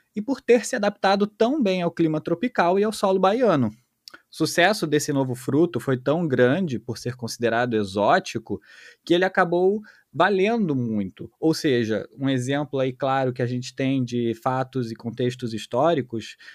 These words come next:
é que com dez favas você conseguia comprar um coelho, por exemplo.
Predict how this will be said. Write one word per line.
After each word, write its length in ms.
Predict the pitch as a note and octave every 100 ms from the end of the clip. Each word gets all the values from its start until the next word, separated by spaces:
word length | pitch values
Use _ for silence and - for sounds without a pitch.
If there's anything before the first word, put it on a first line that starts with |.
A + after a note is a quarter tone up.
| -
é 140 | - C3
que 240 | C#3 D#3 - _
com 160 | C#3+ D3
dez 340 | C#3 F#3+ G#3+
favas 680 | - D3+ E3+ G#3+ C#3 A#2 -
você 220 | B2+ -
conseguia 500 | - E3 E3 C#3+ E3+
comprar 600 | F3 F3+ D#3+ E3+ E3+ A#3+
um 100 | A3
coelho, 440 | A#3 E4 A#3+ A#3 D3+
por 180 | C3+ A#2
exemplo. 500 | G#2 G#2 F2+ G2